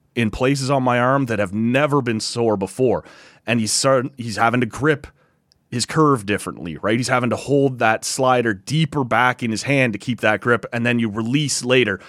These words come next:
You're holding on tighter 'cause there's nothing to grip onto. And so when he goes into his second start, or the,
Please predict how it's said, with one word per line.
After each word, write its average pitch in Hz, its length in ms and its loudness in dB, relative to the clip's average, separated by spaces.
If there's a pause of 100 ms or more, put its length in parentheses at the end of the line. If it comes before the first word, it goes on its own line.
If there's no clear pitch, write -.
(140)
You're - 120 -4
holding 156 320 2
on 131 160 2
tighter 120 600 0 (340)
'cause 139 140 0
there's 110 200 -4
nothing 117 580 0 (440)
to 113 100 -4
grip 127 320 0
onto. 120 540 0 (500)
And 117 320 0
so - 120 -2
when 117 160 0
he 117 60 0
goes 123 320 0
into 117 280 -2
his 104 180 0
second 135 520 -2
start, 101 320 -2
or 117 120 0
the, 95 360 2